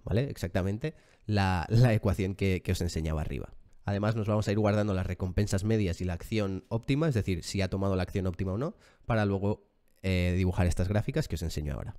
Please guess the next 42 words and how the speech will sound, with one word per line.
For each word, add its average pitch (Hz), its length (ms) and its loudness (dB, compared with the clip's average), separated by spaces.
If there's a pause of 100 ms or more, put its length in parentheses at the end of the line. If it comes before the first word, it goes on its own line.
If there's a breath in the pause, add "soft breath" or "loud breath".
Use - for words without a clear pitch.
(380 soft breath)
En 131 80 2
esta 151 220 0
primera 151 260 2
gráfica 147 380 -2
tenemos 104 500 0
la 98 300 2
evolución 95 640 4 (160)
en 92 180 4
los 92 160 4
cien 113 220 4
turnos, 151 480 2
¿vale? 127 160 2
Está - 240 -2
promediado 101 560 2
por 92 120 2
las 90 200 0
mil 95 180 0
partidas 123 600 -2 (300 soft breath)
de 147 200 2
la 151 80 2
recompensa 113 580 0
media 110 240 2
obtenida, 95 500 0 (280)
¿vale? 110 180 2
Lo 131 140 2
que 107 80 -4
queremos 98 320 0
aquí - 120 0
es 120 120 0
que 92 60 0
nuestro 92 200 -2
agente, 107 240 -2
a 87 60 0
medida 92 240 2
que 92 100 0
va 90 80 4
jugando 95 320 4
la 90 100 4
partida, 107 380 0
pues 113 180 -6
cada 98 200 -2
vez 95 180 -4